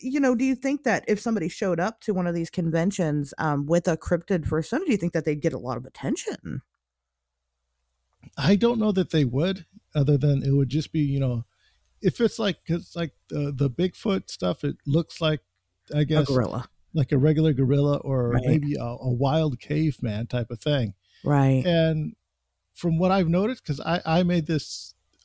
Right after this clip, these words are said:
Speaker 2: uh, okay, the horror story. One time I went to a, a, a, um, anime conven-, uh, not, not, not an anime,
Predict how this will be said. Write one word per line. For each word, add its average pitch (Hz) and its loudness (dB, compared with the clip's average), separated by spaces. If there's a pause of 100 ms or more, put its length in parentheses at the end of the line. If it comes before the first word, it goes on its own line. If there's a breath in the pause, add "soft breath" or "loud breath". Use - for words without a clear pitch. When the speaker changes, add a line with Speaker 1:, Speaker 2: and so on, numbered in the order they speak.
(100)
Speaker 2:
uh, - -8
okay, 143 0
the 123 -2 (380)
horror 160 2
story. 110 -8 (920 soft breath)
One 196 0
time 214 -2
I 151 2
went 170 -2
to 156 0
a, 139 0 (120)
a, 131 -2
a, 135 -2 (120)
um, 120 -6
anime 156 0
conven-, 110 -4 (120)
uh, 151 -4
not, 139 -4
not, 120 -6
not 120 -2
an 113 -2
anime, 101 -8